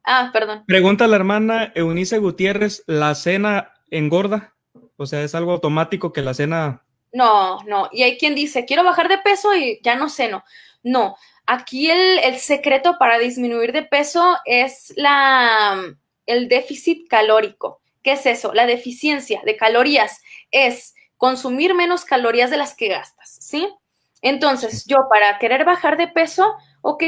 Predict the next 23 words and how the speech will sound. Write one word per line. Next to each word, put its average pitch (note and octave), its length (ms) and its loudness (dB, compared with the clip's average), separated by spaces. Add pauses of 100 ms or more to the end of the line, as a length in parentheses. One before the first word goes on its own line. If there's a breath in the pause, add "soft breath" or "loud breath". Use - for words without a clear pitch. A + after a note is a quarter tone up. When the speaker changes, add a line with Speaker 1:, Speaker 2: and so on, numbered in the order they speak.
Speaker 1:
sí D#4+ 140 -4
tengo D#4 260 -2
que D#4+ 100 -4
moderar D4 420 0
mi C#4 80 -2
alimentación, C4 680 -4
pero C4+ 200 0
tengo B3+ 240 -2
que C4+ 80 -4
activarme, G#3 600 -2 (100)
tengo B3 180 0
que D#4+ 80 -2
utilizar D4 440 -4
calorías, - 640 -2 (260)
¿sí? D#4 360 -2
Pero A#3 160 6
no A#3 140 0
quiere D4+ 160 0
decir C4+ 320 0
que D4+ 100 -2
por B3+ 200 2
la G3+ 120 2
cena. D4+ 420 0